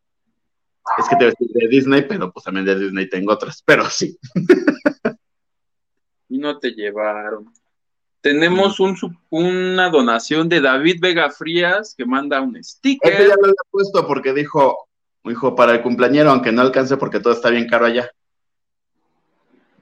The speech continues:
Speaker 2: Que no le va a alcanzar.
Speaker 1: Ajá.
Speaker 2: Eres el único que se escucha. Yo, o sea que voy bien atrasado. Hitler es perfecto, eres el único que se
Speaker 1: Mejor,
Speaker 2: escucha.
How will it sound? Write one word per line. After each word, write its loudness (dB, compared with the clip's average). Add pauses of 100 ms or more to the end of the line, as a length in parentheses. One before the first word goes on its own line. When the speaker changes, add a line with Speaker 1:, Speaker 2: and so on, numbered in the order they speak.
Speaker 2:
Que -2
no 2
le 2
va 4
a 2
alcanzar. -2 (520)
Speaker 1:
Ajá. -10
Speaker 2:
Eres 0
el 0
único -8
que -12
se -16
escucha. -10
Yo, -8
o -14
sea -4
que -6
voy -2
bien -10 (260)
atrasado. -4
Hitler -2
es -4
perfecto, 0
eres 2
el 2
único -2
que 4
se 6
Speaker 1:
Mejor, 6
Speaker 2:
escucha. 0